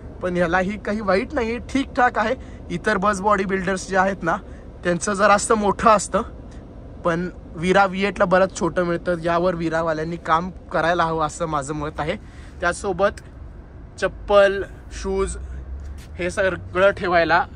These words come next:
चांगलं प्रावधान केलेलं आहे इथे बघा. compartment proper असे केलेले आहेत इथे. इथे पूर्ण covered आहे, पण इथे अशी dedicated अशी space इथे दिलेली आहे, ही एक भारी बाब आहे. त्यानंतर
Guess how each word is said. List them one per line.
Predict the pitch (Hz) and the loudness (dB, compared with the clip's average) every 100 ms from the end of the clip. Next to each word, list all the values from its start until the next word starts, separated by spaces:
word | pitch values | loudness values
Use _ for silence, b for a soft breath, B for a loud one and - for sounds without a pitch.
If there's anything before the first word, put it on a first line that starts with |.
| - | 0
चांगलं | 175 160 175 | 2 2 -2
प्रावधान | 185 196 165 143 185 202 151 - - - - | 0 2 2 0 -4 -4 -12 -14 -16 -14 -4
केलेलं | 165 160 160 | -2 2 2
आहे | 147 | 2
इथे | 143 156 | 0 -4
बघा. | 151 139 165 B B - | -4 -4 -6 B B 0
compartment | 185 156 196 190 202 196 | 0 4 4 4 0 -4
proper | 180 190 175 190 | 0 0 2 2
असे | 180 185 | 0 0
केलेले | 180 175 151 147 | -2 -2 -2 -4
आहेत | 151 | -4
इथे. | 151 - 202 - - - - - - B B B - - | -8 -6 -6 -8 -14 -16 -16 -16 -16 B B B -12 -6
इथे | 170 190 | -6 -2
पूर्ण | 214 226 214 220 | -4 -2 0 0
covered | 214 196 202 202 | 4 6 8 8
आहे, | 240 | 4
पण | 214 185 | 0 -4
इथे | 180 180 | -4 0
अशी | 196 220 | 0 -2
dedicated | 170 175 196 220 226 196 | -2 -2 -2 -2 0 2
अशी | 196 214 | 2 2
space | - - 190 - | -4 2 2 2
इथे | 214 | -6
दिलेली | 175 170 160 156 | -4 -2 -2 -2
आहे, | 175 B B B - | -4 B B B -4
ही | |
एक | 185 165 | -4 -2
भारी | 165 160 | -2 -2
बाब | 165 160 147 | 2 2 2
आहे. | 151 220 B B B - | 0 -2 B B B -4
त्यानंतर | 160 165 - 185 185 | -2 -2 2 2 2